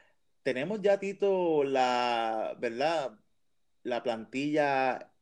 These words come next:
de, de cada uno de los equipos, al menos lo que se ha anunciado. Siempre durante la temporada cosas pueden ir cambiando, cambios, ¿verdad?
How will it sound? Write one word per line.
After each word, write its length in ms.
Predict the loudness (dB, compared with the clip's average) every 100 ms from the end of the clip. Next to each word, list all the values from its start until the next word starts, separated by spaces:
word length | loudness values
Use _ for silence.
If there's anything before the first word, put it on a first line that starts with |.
| _ _
de, 360 | 0 2 0
de 200 | 0 -4
cada 280 | 0 2 2
uno 260 | 0 0 0
de 80 | 2
los 160 | 2
equipos, 640 | -2 -4 -6 2 2 2 -8 -20 -8
al 160 | 0 0
menos 420 | 0 0 0 0
lo 220 | 4 4
que 140 | 4 0
se 160 | 2
ha 60 | 2
anunciado. 680 | 2 -2 2 6 6 6 2
Siempre 840 | -2 0 0 0 2 4 4 2
durante 500 | 0 2 2 2 2
la 80 | 2
temporada 800 | 0 -2 -2 2 2 2 0 -4 _ _ -20 -4
cosas 300 | -2 -2 -2
pueden 360 | 2 4 4
ir 180 | 0 0
cambiando, 1160 | -2 0 4 4 2 0 2 4 6 6 4 2
cambios, 1040 | 0 2 -2 -4 0 2 2 2 0 0
¿verdad? 480 | -4 0 2 2 2